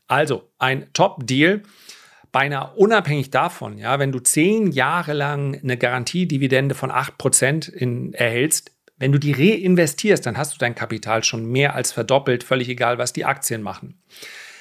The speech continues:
Das ist aber der Grund, warum Warren Buffett eben auf Occidental Petroleum schielt, weil er diese Aktie eh schon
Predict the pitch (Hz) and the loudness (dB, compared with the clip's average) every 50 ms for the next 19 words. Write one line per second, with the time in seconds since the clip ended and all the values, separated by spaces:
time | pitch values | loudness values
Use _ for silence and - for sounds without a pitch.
0 | - - - - - 170 208 240 247 208 214 170 175 185 185 180 170 147 147 131 | -20 -14 -4 -2 0 2 4 4 2 2 2 2 4 4 4 4 4 2 2 2
1 | 139 131 160 190 196 190 196 196 180 139 113 113 120 143 151 170 170 180 160 143 | 4 6 6 6 6 4 0 -2 -4 -6 -4 0 0 2 2 2 0 0 0 4
2 | 139 143 156 160 156 147 135 135 147 156 - - 156 151 - - 160 151 156 156 | 4 4 4 4 2 0 0 0 0 0 0 -2 -6 -4 -4 0 2 2 2 2
3 | 156 - 147 139 - - 170 156 151 - - 151 139 143 151 156 147 160 147 - | 0 -2 -2 -4 -2 0 -2 -2 0 -2 -4 0 0 0 0 0 -2 -6 -4 -2
4 | 143 143 143 - 139 190 226 214 156 117 113 104 107 - - - 117 101 90 - | -4 -2 0 2 6 6 6 6 4 2 -4 -6 -8 -10 -12 -12 -12 -14 -16 -18
5 | - - _ _ _ - 107 107 135 143 180 220 220 202 175 - - 160 170 170 | -20 -20 _ _ _ -10 -4 0 2 4 4 4 4 2 0 -2 0 0 2 2
6 | 156 135 160 165 156 165 - - 156 143 - - - 156 156 - - _ - 190 | 0 -2 -2 -2 -2 -2 -2 -2 -4 -4 -6 -8 -6 -4 -4 -6 -8 _ -6 -4
7 | 214 226 240 214 - - - 120 107 98 - | -2 -2 -2 -2 -2 -4 -4 -6 -6 -8 -12